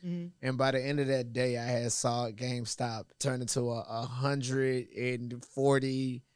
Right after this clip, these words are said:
Speaker 2: dollar stock. And I was like, "I can't believe." And then I was like, "Okay, tomorrow it's gonna, it's gonna
Speaker 1: It's
Speaker 2: go
Speaker 1: gonna
Speaker 2: down."
Speaker 1: plummet.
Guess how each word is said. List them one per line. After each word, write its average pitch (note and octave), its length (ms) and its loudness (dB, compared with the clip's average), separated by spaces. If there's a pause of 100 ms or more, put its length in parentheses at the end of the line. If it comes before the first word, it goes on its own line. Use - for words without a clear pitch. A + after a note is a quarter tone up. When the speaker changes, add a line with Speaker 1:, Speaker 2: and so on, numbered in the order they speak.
(420)
Speaker 2:
dollar C#3 380 8
stock. C3+ 480 6
And C3+ 120 2
I E3+ 80 8
was D#3 220 6
like, C3 240 4
"I C#3 80 2
can't C3 260 -2
believe." C3 760 4
And D3+ 120 4
then F3 100 8
I F3+ 60 8
was F3 120 6
like, D3+ 140 6
"Okay, C#3+ 240 2
tomorrow C3 680 4 (480)
it's C#3+ 140 2
gonna, C#3 280 0
it's C3+ 180 0
gonna D3 160 6
Speaker 1:
It's - 80 4
Speaker 2:
go D3 80 6
Speaker 1:
gonna D3+ 160 10
Speaker 2:
down." C#3 160 8
Speaker 1:
plummet. B3 380 6